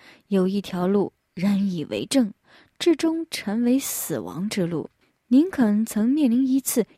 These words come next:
严重的危机，奴隶问题已经纠缠美国几十年了。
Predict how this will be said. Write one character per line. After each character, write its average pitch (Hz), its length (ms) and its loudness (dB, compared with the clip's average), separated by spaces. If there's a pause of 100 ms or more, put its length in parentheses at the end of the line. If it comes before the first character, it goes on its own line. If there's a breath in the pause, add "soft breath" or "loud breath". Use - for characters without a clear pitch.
(100)
严 226 220 2
重 320 200 -2
的 220 100 0
危 262 220 2
机， 302 280 -2 (440)
奴 202 180 2
隶 247 140 6
问 240 260 4
题 202 320 -4
已 190 140 -2
经 202 240 -2
纠 226 200 0
缠 196 240 -2
美 175 200 -2
国 185 200 -6
几 160 240 -6
十 - 220 -4
年 240 260 0
了。 117 260 -8